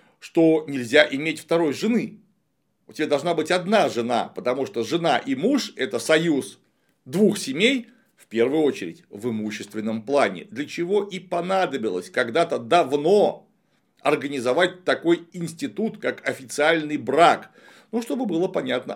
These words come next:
а кому, собственно, всё завещать и от кого этот ребёнок происходит.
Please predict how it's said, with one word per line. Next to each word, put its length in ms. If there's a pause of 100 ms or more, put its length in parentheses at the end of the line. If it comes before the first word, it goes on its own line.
а 80
кому, 300
собственно, 480
всё 200
завещать 640 (420)
и 120
от 300
кого 560 (480)
этот 260
ребёнок 500
происходит. 840